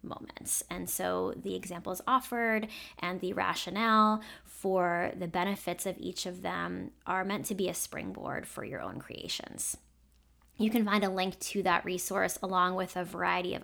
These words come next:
other free resources in my bio on Instagram at Doctor Foynes.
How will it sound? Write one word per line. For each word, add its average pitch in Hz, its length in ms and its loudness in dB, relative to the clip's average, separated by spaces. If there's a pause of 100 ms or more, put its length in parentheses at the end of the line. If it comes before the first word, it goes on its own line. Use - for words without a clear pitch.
other 330 220 2
free 185 220 -2
resources 180 680 -2 (300)
in 202 160 4
my 190 160 4
bio 170 420 6
on 165 160 -2
Instagram 220 720 0
at - 160 -4
Doctor 165 340 -6
Foynes. 240 540 -2